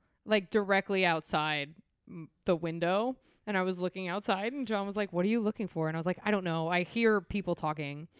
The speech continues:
And John's like, "I hear it too. I don't care about it. I don't know." And <laughs> I mean, 'cause John doesn't believe in any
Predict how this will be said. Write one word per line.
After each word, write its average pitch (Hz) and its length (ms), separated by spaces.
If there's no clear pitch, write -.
And 190 100
John's 190 240
like, 180 280
"I 202 80
hear 202 180
it 175 80
too. 151 340
I 170 60
don't 160 380
care 151 180
about 143 220
it. 147 200
I 175 60
don't 151 160
know." 147 200
And 262 340
<laughs> - 60
I 240 120
mean, 247 140
'cause 262 140
John 220 260
doesn't 196 240
believe 160 260
in 143 100
any 151 320